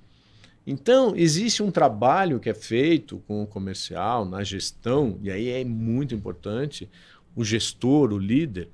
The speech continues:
ter passado por todas essas fases. Na WhatsApp, a gente só faz isso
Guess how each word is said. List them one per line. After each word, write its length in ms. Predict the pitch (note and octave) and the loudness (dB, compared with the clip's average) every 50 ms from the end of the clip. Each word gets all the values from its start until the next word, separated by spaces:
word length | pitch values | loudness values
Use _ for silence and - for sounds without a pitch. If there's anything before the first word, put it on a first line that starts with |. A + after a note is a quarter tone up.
| - _ | -16 _
ter 120 | - E3+ E3 | -6 -6 -4
passado 520 | - F3+ E3+ D#3 - - D#3 E3+ F3 F3 | -2 -2 -2 -2 0 0 2 2 2 0
por 200 | E3 - E3+ E3 | -2 0 -2 -2
todas 420 | - - D#3+ F3 F#3 F#3+ F3 D#3+ D3+ | 0 0 0 2 2 2 2 2 2
essas 300 | E3 E3 - E3 D3+ - | 0 0 -2 -4 -6 -6
fases. 680 | - - B2+ C#3+ D#3+ E3+ D3+ A2+ F2 - - - - - _ _ - - - - _ - - _ _ _ _ _ _ _ _ _ _ _ _ - | -6 -4 -2 -2 -2 -2 -4 -6 -10 -12 -12 -16 -18 -20 _ _ -20 -20 -20 -20 _ -20 -20 _ _ _ _ _ _ _ _ _ _ _ _ 0
Na 160 | A#2+ C3+ D#3 | 2 4 6
WhatsApp, 720 | D#3+ D3 A#2+ F#2+ - G2 G2+ A#2+ D#3 E3+ - - F2 - _ _ - | 6 6 4 2 0 -2 -2 -2 -2 -2 -6 -10 -14 -14 _ _ -8
a 80 | - G#2 | -6 -4
gente 240 | G2+ A2+ B2+ B2+ - | -4 -4 -4 -4 -2
só 120 | - B2+ | -2 -4
faz 400 | A2 - - B2 D3 F3 D#3 G#2+ | -4 -2 -4 -2 -2 -2 -2 -2
isso 420 | F#2+ G2+ C3 E3+ - - - - | -4 -4 -4 -6 -6 -8 -12 -14